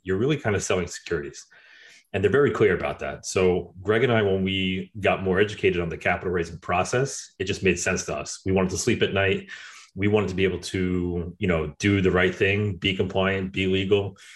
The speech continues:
And we also wanted to kind of raise the bar for our investors because, you know, we're held to a higher standard, you know, suitability standard for our, uh, clients and our investors. And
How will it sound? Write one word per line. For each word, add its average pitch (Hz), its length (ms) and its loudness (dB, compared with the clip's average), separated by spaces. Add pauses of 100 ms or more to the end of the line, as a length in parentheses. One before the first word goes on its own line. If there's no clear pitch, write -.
(460)
And 95 280 2
we 107 100 2
also 156 200 2
wanted 135 240 2
to 107 400 2
kind 101 140 -2
of 90 120 -6
raise 95 240 -2
the 95 80 -4
bar 90 500 -2
for 85 140 -4
our 87 200 0
investors 87 760 -6
because, 87 520 0
you 98 60 -4
know, 92 60 2
we're 101 160 2
held 113 220 2
to 101 120 4
a 85 60 2
higher 92 260 0
standard, 80 640 -2 (180)
you 92 80 -4
know, 78 160 -2
suitability 98 680 2
standard 95 600 2 (500)
for 85 340 0
our, 85 460 0
uh, 76 320 -2
clients 104 480 2
and 90 80 0
our 78 140 -6
investors. 110 840 0
And 90 600 0